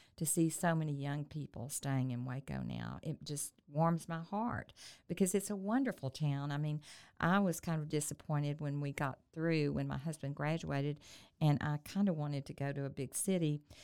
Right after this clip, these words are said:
But after I had children, I was so glad that we were in a community like this where we knew a lot of people, and it was good to know the people who, who your children were with at school, and,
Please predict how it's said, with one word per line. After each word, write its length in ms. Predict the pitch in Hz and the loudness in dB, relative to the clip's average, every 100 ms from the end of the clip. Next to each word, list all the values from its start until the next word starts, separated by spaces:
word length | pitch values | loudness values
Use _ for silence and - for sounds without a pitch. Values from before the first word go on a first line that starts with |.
| - _ | -20 _
But 140 | - - | -4 0
after 340 | 226 277 240 | 0 0 -2
I 140 | 220 202 | 0 0
had 240 | 180 156 | 2 0
children, 560 | - 160 160 160 165 160 | -2 -2 -2 -2 -6 -4
I 120 | - | -4
was 140 | 151 143 | -4 -4
so 380 | - 180 170 175 | -2 0 0 0
glad 600 | 170 160 143 135 55 - - _ _ | -2 0 0 -2 -4 -10 -18 _ _
that 140 | - 165 | -4 2
we 160 | 170 | 2
were 120 | 170 | 2
in 140 | 160 156 | -2 -2
a 80 | 151 | -4
community 640 | 160 151 170 170 - 151 | -4 0 2 0 -2 -8
like 220 | 151 143 143 - | -6 -6 -8 -6
this 440 | 139 139 143 - - - _ - | -4 -2 -4 -6 -8 -20 _ 2
where 320 | 165 160 151 | 4 4 2
we 140 | 202 208 | 6 8
knew 340 | 190 214 156 | 8 6 4
a 80 | 139 | 0
lot 280 | 143 180 165 | 0 2 2
of 120 | - | 0
people, 540 | 147 131 - 147 160 - - _ - | -4 -4 -4 -6 -6 -10 -20 _ 0
and 140 | 165 | 2
it 100 | 156 | 2
was 240 | 151 151 - - - | 0 -4 -8 -10 2
good 240 | 190 185 | 2 4
to 100 | 170 | 2
know 340 | 156 156 156 | 4 4 2
the 120 | 160 147 | 0 -2
people 400 | 180 156 160 156 | -2 0 0 0
who, 60 | - | 0
who 60 | |
your 500 | 147 147 151 147 139 | 0 0 0 -2 -4
children 580 | - 185 175 170 170 170 | -2 2 2 2 0 0
were 80 | 156 | -2
with 360 | 156 170 165 | 0 0 0
at 140 | 175 - | -2 -4
school, 720 | - 180 175 170 165 165 160 | 0 2 4 2 2 0 0
and, 140 | 120 | -2